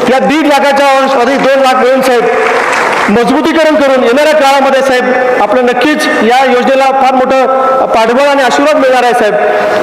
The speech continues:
आणि मी आपल्या सर्वांना इथं सांगू इच्छितो की आदरणीय साहेबांच्या माध्यमातून, या शेत रस्त्याच्या माध्यमातून मुख्यमंत्री देवेभाऊ देवेंद्रजीभाई फडणवीस साहेबांच्या माध्यमातून आपल्याला फार मोठी मदत होणार आहे.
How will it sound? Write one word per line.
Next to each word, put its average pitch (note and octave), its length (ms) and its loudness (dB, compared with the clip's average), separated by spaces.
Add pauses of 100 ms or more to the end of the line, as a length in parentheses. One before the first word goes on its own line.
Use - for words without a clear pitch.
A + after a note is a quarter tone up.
आणि A#3+ 120 2
मी D4+ 480 0
आपल्या B3+ 280 0
सर्वांना D4 380 0
इथं C#4+ 180 0
सांगू D4 280 0
इच्छितो C4 380 0 (500)
की C4 140 0 (380)
आदरणीय C4 300 0
साहेबांच्या B3+ 480 0
माध्यमातून, C4+ 560 0 (500)
या C4+ 120 2
शेत C#4+ 320 0
रस्त्याच्या C#4 360 0
माध्यमातून A#3+ 540 0 (300)
मुख्यमंत्री C4+ 460 0
देवेभाऊ B3+ 800 0
देवेंद्रजीभाई B3 520 0
फडणवीस B3+ 360 0
साहेबांच्या C4 360 0
माध्यमातून G#3+ 540 0
आपल्याला G#3 760 0
फार G#3 120 0
मोठी G#3+ 200 0
मदत F#3+ 280 0
होणार F3+ 220 0
आहे. D3+ 100 -2